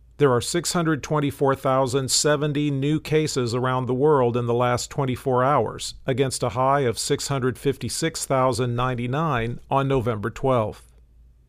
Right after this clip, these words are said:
The five countries with the most new cases,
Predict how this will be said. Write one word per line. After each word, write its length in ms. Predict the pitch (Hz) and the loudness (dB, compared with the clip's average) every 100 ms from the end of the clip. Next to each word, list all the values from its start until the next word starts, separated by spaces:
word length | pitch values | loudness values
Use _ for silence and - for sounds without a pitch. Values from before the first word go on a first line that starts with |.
| _ | _
The 60 | - | -6
five 300 | - 135 131 | 0 2 0
countries 440 | 143 147 - 135 104 | -2 -2 -2 -2 0
with 140 | 123 | 0
the 60 | 123 | 0
most 340 | 131 131 - | 0 0 0
new 140 | 131 | -4
cases, 720 | 113 143 147 - 135 139 - | -2 0 0 2 0 0 -4